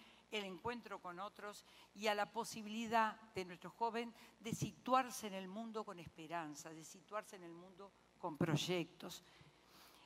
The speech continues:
En el mismo sentido, avanzaremos mejorando nuestros jardines maternales, siendo esta tarea una prioridad, pero a la vez trabajaremos en contenidos de educación no formal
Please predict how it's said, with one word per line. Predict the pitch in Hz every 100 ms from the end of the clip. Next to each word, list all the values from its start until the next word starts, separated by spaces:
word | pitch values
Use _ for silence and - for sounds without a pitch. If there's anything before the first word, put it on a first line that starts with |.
| - -
En | 240
el | 247
mismo | 254 302 277
sentido, | 262 254 214 277 294 277
avanzaremos | 220 190 160 190 220 240 226
mejorando | 202 170 165 165 220 240 240 233
nuestros | 202 160 160
jardines | 160 160 190 165
maternales, | 156 151 156 160 202 240 233 233 - - - -
siendo | - 220 220
esta | 208 202
tarea | 180 180 214
una | 208 190 175
prioridad, | 165 165 160 165 202 233 233
pero | 190
a |
la | 170 170
vez | 214
trabajaremos | 214 196 185 - 170 190 196 180
en | 160
contenidos | 170 156 170 208 208
de | 180
educación | 165 160 165 - 196 196
no | 208
formal | 202 180 170 170 190 190 151